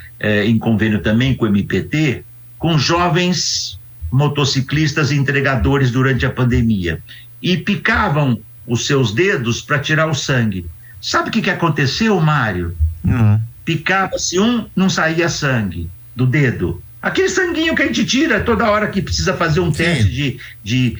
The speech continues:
Speaker 1: glicemia,
Speaker 2: Glicemia.
Speaker 1: et cetera. Isso. Picava-se o segundo, não saía nada.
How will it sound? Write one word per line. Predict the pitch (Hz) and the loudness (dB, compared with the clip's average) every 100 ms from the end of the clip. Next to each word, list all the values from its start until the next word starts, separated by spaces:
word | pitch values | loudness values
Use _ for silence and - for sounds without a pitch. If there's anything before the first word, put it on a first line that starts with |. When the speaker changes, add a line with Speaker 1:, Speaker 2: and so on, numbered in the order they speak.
| - | 0
Speaker 1:
glicemia, | 117 131 - 117 | 0 2 0 0
Speaker 2:
Glicemia. | 131 143 104 | 0 0 0
Speaker 1:
et | 92 | -2
cetera. | - 113 - - - - - - - - | -4 -4 -6 -18 -20 -20 -20 -20 -20 -6
Isso. | 160 160 - - | -2 -2 -2 -6
Picava-se | 214 - 254 247 240 175 | -4 -2 -2 0 0 0
o | 220 | 0
segundo, | 214 170 220 254 254 247 | 0 0 2 2 2 2
não | 240 | 2
saía | - 214 208 226 | 0 0 0 0
nada. | 190 175 151 117 98 | 0 0 -2 -4 -8